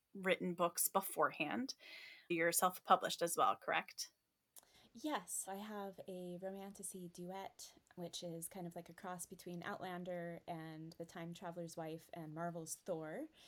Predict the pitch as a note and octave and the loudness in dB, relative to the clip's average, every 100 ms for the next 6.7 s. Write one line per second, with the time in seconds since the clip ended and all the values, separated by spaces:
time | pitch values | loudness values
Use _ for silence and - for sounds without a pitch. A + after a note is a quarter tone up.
0 | - - - - F#3 E3+ F3 - F3 E3 | -20 -20 -20 -10 -6 0 -2 0 -2 -4
1 | - F3+ E3 - A#3 G3+ F#3 G#3 F3+ D#3+ | -6 -6 -4 6 6 6 -2 -4 -4 -2
2 | D3+ D3+ F3+ A#3+ - - - - G#3 G3 | -2 -2 -6 -8 -14 -20 -20 -4 2 2
3 | F#3 F#3 F#3 - - A3+ A3 A3+ A3+ A3+ | 2 0 -6 -10 -2 0 2 2 0 -2
4 | A3+ _ _ _ _ _ D#3+ - _ _ | -8 _ _ _ _ _ -6 -6 _ _
5 | G#3 G3 - - _ _ _ _ - - | -8 -8 -12 -18 _ _ _ _ -20 -20
6 | _ _ - A#3 A3 D4+ - | _ _ 4 4 4 -4 -2